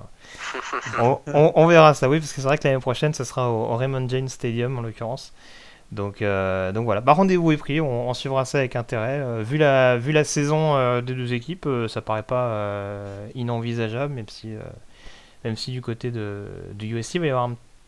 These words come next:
Speaker 2: léger renouvellement, mais, euh, rien de, rien de bien, euh, pas, pas un énorme bouleversement non plus, euh, par rapport à certains programmes dont on a parlé tout à l'heure. Donc, euh, donc voilà. Merci encore Loïc, et puis, bah, à très vite en tout cas, et puis on, on suivra, on en parlait un petit peu, le, les, les articles sur la campagne de recrutement, euh, notamment au cours des prochaines semaines.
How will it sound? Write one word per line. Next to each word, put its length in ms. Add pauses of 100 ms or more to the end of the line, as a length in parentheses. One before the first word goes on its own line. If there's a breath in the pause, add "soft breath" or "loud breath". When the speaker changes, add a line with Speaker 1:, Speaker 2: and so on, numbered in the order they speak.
(120)
Speaker 2:
léger 340
renouvellement, 680
mais, 200
euh, 200
rien 240
de, 100
rien 240
de 80
bien, 260
euh, 340
pas, 240
pas 120
un 240
énorme 380
bouleversement 640
non 100
plus, 240
euh, 60
par 140
rapport 200
à 60
certains 260
programmes 320
dont 140
on 40
a 80
parlé 200
tout 200
à 40
l'heure. 160 (640 loud breath)
Donc, 240
euh, 220
donc 100
voilà. 220
Merci 240
encore 180
Loïc, 300
et 40
puis, 120
bah, 340
à 140
très 180
vite 220
en 60
tout 120
cas, 140
et 60
puis 200
on, 400
on 60
suivra, 420
on 80
en 80
parlait 220
un 80
petit 140
peu, 180
le, 260
les, 320
les 320
articles 260
sur 120
la 80
campagne 340
de 60
recrutement, 760
euh, 60
notamment 380
au 40
cours 140
des 80
prochaines 320
semaines. 340